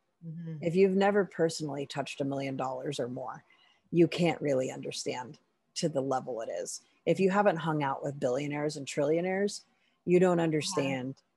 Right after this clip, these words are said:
Speaker 2: what they're willing to do and, and what happens. <clears throat> You know, I've watched business deals on small scales,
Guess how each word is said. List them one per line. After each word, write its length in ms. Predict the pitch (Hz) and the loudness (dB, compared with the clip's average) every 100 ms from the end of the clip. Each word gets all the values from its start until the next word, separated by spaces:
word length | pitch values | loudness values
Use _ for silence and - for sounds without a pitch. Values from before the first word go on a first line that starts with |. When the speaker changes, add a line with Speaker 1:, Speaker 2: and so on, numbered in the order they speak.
| _ | _
Speaker 2:
what 240 | - 165 165 | 2 2 4
they're 160 | 147 | 2
willing 340 | 147 147 139 143 | 4 2 2 -2
to 120 | 147 | -4
do 340 | 143 139 127 - _ _ _ | 0 0 0 -6 _ _ _
and, 360 | 151 143 139 131 - _ _ - | -2 0 0 -4 -8 _ _ -6
and 220 | 147 135 | -4 -4
what 300 | 143 156 156 - | -2 2 2 0
happens. 680 | - 135 - 123 143 - - _ - | -2 -2 -4 -10 -10 -14 -16 _ -4
<clears throat> 140 | 180 | 0
You 140 | 165 170 | 4 4
know, 200 | 156 170 _ _ | 4 2 _ _
I've 160 | 156 165 | 0 2
watched 340 | 151 135 - | 2 -2 0
business 440 | - 180 165 151 - | 4 4 4 0 -2
deals 320 | 139 131 165 | -2 -2 -4
on 200 | 131 156 | -6 -6
small 540 | - - - 160 185 | -6 -6 0 4 4
scales, 600 | 160 - 135 113 135 - | 2 -2 -2 -2 -6 -10